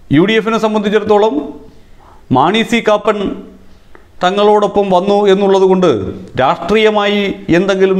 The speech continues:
നേട്ടമുണ്ട് എന്ന് തോന്നുന്നില്ല. മാണി സി കാപ്പൻ്റെ പാർട്ടി വന്നാൽ പോലും യു ഡി എഫിനെ സംബന്ധിച്ചിടത്തോളം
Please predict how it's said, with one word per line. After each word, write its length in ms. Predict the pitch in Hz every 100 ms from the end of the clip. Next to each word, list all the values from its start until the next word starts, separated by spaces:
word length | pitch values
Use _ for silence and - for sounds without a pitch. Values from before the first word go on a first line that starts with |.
| 170
നേട്ടമുണ്ട് 540 | 180 190 180 175 170 165 -
എന്ന് 120 | 151 131
തോന്നുന്നില്ല. 440 | 113 107 90 80 - - - - - - - - - - - - - - - - - - 101
മാണി 200 | 113 120
സി 60 | 139
കാപ്പൻ്റെ 340 | 147 143 147 160 -
പാർട്ടി 400 | 117 120 - - 190
വന്നാൽ 240 | 170 170 170 175
പോലും 240 | 175 175 - - - - - - - - - -
യു 80 | 160
ഡി 60 | 170
എഫിനെ 180 | 160 165 170
സംബന്ധിച്ചിടത്തോളം 680 | 160 156 160 151 160 156